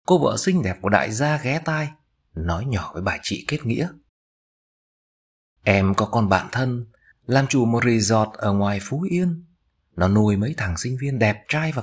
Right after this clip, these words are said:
cường tráng. Bọn đấy ngoan và dễ sai bảo.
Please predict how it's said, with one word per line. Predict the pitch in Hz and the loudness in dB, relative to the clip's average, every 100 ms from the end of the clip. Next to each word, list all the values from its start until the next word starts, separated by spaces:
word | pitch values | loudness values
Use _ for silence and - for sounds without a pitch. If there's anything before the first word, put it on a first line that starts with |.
| - | 0
cường | 120 113 110 | 0 0 -2
tráng. | 120 147 240 - _ _ _ _ _ - | -4 -4 -6 -10 _ _ _ _ _ -8
Bọn | 85 - | -8 -6
đấy | 92 104 | -6 -4
ngoan | 131 127 131 113 98 _ _ | -4 -2 -2 -4 -10 _ _
và | 101 127 | 2 2
dễ | 117 147 | 4 0
sai | 233 - 175 | 0 -2 -2
bảo. | 95 - | -2 -4